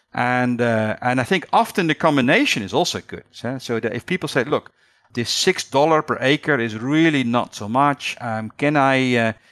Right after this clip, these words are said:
can I have that in combination with some field sensors?" Because only if I've seen that the lines are equal, you know, for, for one season or, or half of the season, then I believe it. Otherwise, it's like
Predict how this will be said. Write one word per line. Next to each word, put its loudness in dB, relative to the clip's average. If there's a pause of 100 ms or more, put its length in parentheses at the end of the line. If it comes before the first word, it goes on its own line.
(180)
can 0
I 4
have 2
that 4
in -6
combination 0
with -2
some -4
field 0
sensors?" -10
Because -2 (560)
only 4
if 2
I've 0
seen 2
that 4
the 0
lines 4
are -4
equal, 2
you -2
know, 2
for, -2
for -2
one 0
season -6
or, -6
or -8 (180)
half 2
of -4
the -18
season, -10
then 2
I 2
believe 2
it. -4
Otherwise, 4
it's -4
like 2